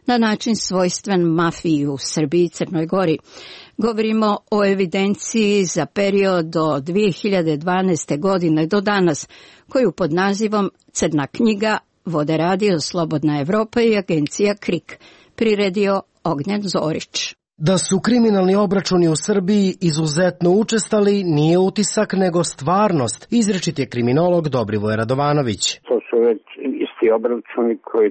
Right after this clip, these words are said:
Speaker 3: traju već dvadeset godina otprilike, s tim što je sada manje političkih ubistva, a na sceni su obračuni narkoklanova u koje, nažalost, je upletena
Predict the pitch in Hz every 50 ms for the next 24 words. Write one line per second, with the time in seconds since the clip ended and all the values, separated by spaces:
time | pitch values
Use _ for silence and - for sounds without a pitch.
0 | - - 117 117 120 120 117 110 110 107 107 110 101 - - - - _ _ _
1 | - - - 95 123 135 113 107 90 95 - - - 95 95 101 98 107 107 95
2 | 98 101 98 95 98 95 - _ - - 123 123 123 107 - - - 120 117 104
3 | - _ _ _ - - - - - 131 131 120 113 - - - - - 127 117
4 | 117 110 107 104 101 90 - _ _ _ - 110 110 113 107 - - - - 120
5 | 110 107 113 107 107 110 113 117 123 127 127 123 123 117 113 113 113 110 104 -
6 | - - 120 123 120 117 - - 143 123 - - - - 135 - 127 131 123 101
7 | 107 120 123 - - _ 127 123 - - 87 104 113 110 110 110 107 101 101 104
8 | 107 104 - - - - - - 117 120 113 117 117 110 - - - - 139 120
9 | 117 117 113 110 - - - - - 123 113 107 101 - - - - - - -
10 | 107 101 131 123 107 113 113 113 104 - - - - 107 107 113 117 117 117 113
11 | 110 104 104 104 - - - - 104 - - - 117 113 110 113 117 117 110 107
12 | 107 104 101 98 98 - - - 123 127 - - - - 120 120 120 117 117 117
13 | 120 120 110 98 92 101 123 135 143 139 123 110 - _ _ - - - 107 123
14 | 120 113 113 117 113 - - 120 120 98 - - 127 117 107 107 104